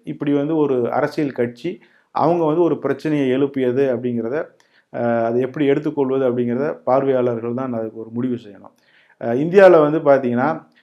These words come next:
அது குறிப்பாக தமிழ்நாடு மாதிரியான மாநிலங்கள் யாருமே இப்ப இந்து மத வழிபாட்டு தலங்கள்லாம் எங்க இருக்கு, அந்த இடத்துக்கு வந்து பட்டா இருக்கா, அது விதிமுறைகளை மீறி கட்டப்பட்டிருக்கா அப்படின்னு சொல்லி யாருமே போய் ஆய்வு செய்வது கிடையாது.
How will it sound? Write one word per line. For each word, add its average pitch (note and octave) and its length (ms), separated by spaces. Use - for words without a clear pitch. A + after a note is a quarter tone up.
அது C#3 200
குறிப்பாக E3 520
தமிழ்நாடு D3 500
மாதிரியான C3+ 340
மாநிலங்கள் C3+ 320
யாருமே E3+ 480
இப்ப C3+ 180
இந்து E3 300
மத D3 220
வழிபாட்டு D3 420
தலங்கள்லாம் C3 500
எங்க C#3 220
இருக்கு, B2 500
அந்த B2 200
இடத்துக்கு C3+ 340
வந்து C3+ 160
பட்டா C3 320
இருக்கா, A#2+ 500
அது A#2 140
விதிமுறைகளை C#3 500
மீறி C3 140
கட்டப்பட்டிருக்கா B2 680
அப்படின்னு A#2 160
சொல்லி B2+ 220
யாருமே D3 540
போய் C3 400
ஆய்வு C3 440
செய்வது A#2+ 360
கிடையாது. G#2+ 420